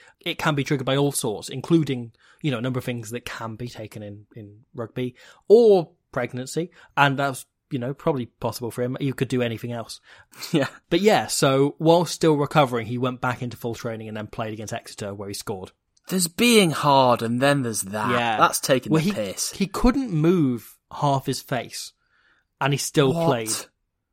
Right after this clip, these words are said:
Speaker 2: He's ridiculous, man.
Speaker 1: Like,
Speaker 2: He's ridiculous.
Speaker 1: it must impact your communication, but I guess, I don't know, actually, yeah, can you, I don't know how much it affects your eyes and your vision.
Speaker 2: Yeah, and blinking as
Speaker 1: Yeah.
Speaker 2: well.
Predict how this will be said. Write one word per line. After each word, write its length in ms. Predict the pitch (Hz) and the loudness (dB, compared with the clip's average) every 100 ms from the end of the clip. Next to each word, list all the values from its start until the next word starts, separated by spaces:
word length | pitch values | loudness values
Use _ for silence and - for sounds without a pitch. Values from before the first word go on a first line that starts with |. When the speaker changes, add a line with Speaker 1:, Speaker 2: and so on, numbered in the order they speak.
| _ | _
Speaker 2:
He's 260 | - 180 160 | -2 -2 0
ridiculous, 760 | 131 - 117 - - 101 92 101 | -4 -4 -8 -8 -10 -10 -10 -4
man. 100 | 98 | 2
Speaker 1:
Like, 200 | 160 - | 2 0
Speaker 2:
He's 160 | 123 | -10
ridiculous. 460 | 110 95 104 - 208 | -10 -12 -14 -8 -4
Speaker 1:
it 40 | 220 | -2
must 140 | 247 | 0
impact 500 | 254 226 208 - - | 0 -2 -4 -4 -2
your 160 | 147 135 _ _ _ - | 0 0 _ _ _ -4
communication, 680 | 156 143 135 151 139 117 101 | 0 0 2 0 0 -4 -8
but 120 | 107 | -8
I 60 | |
guess, 640 | 117 - 196 156 - - - - - | -4 0 2 0 -8 -12 -16 -18 -4
I 80 | |
don't 80 | 254 | 2
know, 120 | 294 | 2
actually, 220 | 269 - 131 | 2 0 -4
yeah, 220 | 175 170 | -2 -4
can 180 | - 196 | -2 -2
you, 160 | 247 _ _ - | -4 _ _ -20
I 60 | - | -16
don't 100 | 180 | -10
know 60 | 170 | -8
how 140 | 123 | -6
much 180 | 127 123 | -6 -8
it 60 | - | -12
affects 320 | - 120 - | -8 -8 -4
your 100 | 123 | -2
eyes 280 | 151 165 135 | 0 0 -2
and 80 | 113 | -8
your 80 | |
vision. 380 | 110 185 170 87 _ _ _ _ _ _ | -6 -6 -6 -12 _ _ _ _ _ _
Speaker 2:
Yeah, 360 | 127 156 175 131 | -4 0 2 2
and 140 | 117 _ - | -2 _ -4
blinking 440 | 135 180 - 123 | 0 0 0 -4
as 120 | 101 143 | -2 4
Speaker 1:
Yeah. 100 | 185 | 6
Speaker 2:
well. 340 | 185 107 90 | 6 2 -8